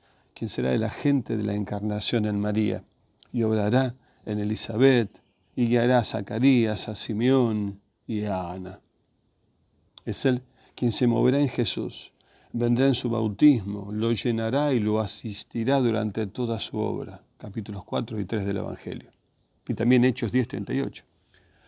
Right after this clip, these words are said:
Observemos entonces acciones específicas del Espíritu Santo en Lucas.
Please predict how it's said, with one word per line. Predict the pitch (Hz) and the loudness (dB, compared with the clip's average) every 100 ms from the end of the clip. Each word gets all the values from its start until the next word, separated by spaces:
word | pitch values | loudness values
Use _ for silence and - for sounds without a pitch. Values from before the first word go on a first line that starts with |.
| _ _ _ _ | _ _ _ _
Observemos | 147 143 - 170 254 220 127 120 | -4 -4 -2 0 0 0 0 -2
entonces | 107 151 131 131 - _ _ _ - | 2 2 2 0 -4 _ _ _ -6
acciones | 131 - 143 113 110 - - _ _ | -4 0 0 0 -2 -6 -14 _ _
específicas | 98 - 127 - 175 151 139 113 104 | -12 -8 -6 0 0 0 -2 -4 -4
del | 101 | -4
Espíritu | 98 - 151 139 - 117 | -4 0 2 2 2 -6
Santo | - 135 127 123 - _ _ | -4 -2 -4 -6 -10 _ _
en | 110 101 | -4 -4
Lucas. | 98 98 87 - - | -4 -6 -12 -20 -20